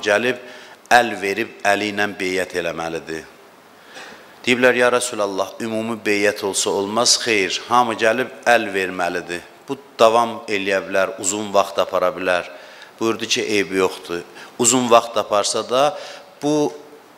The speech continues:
tək-tək hər bir müsəlman əli ilə beyyət etməlidir." Və üç gün davam elədi. Hətta qadınlar üçün də teştin içinə su tökdülər və Həzrət Əli əlini o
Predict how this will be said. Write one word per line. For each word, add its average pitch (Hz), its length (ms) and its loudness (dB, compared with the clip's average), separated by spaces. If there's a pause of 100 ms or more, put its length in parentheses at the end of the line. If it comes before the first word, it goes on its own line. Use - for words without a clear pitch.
(140)
tək-tək - 520 0
hər 123 320 4
bir 110 120 -6
müsəlman 107 640 -2 (100)
əli 110 300 0
ilə 110 220 0
beyyət 98 380 0
etməlidir." 85 720 -6 (960)
Və 127 340 4 (300)
üç - 260 -2
gün 135 200 -2
davam 113 300 4
elədi. 98 280 0
Hətta 151 480 0 (360)
qadınlar 123 580 4
üçün 95 400 -8
də 123 220 0 (400)
teştin 127 420 -2
içinə 104 300 -2
su - 400 -2 (460)
tökdülər 120 520 2
və 117 160 2
Həzrət 98 400 -2
Əli 101 240 2
əlini 98 320 -2
o 95 60 -6